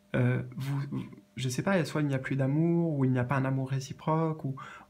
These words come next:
ou, ou vraiment vous sentez au fond de vous que ce n'est pas la personne qu'il vous faut, hum,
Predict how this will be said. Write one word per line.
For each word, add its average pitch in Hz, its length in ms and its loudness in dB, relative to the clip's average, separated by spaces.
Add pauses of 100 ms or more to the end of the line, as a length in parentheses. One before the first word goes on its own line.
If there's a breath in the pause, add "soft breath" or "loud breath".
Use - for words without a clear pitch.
ou, 127 240 -2
ou 135 100 0
vraiment 147 540 2
vous 135 220 0
sentez 156 400 2
au 147 80 2
fond 165 200 0
de 147 100 2
vous 151 360 0 (260 loud breath)
que 139 100 -2
ce 135 140 -2
n'est 139 140 2
pas 160 200 2
la 139 120 2
personne 156 580 -2
qu'il 139 180 -4
vous 131 220 -2
faut, 175 460 -4 (720)
hum, - 60 -12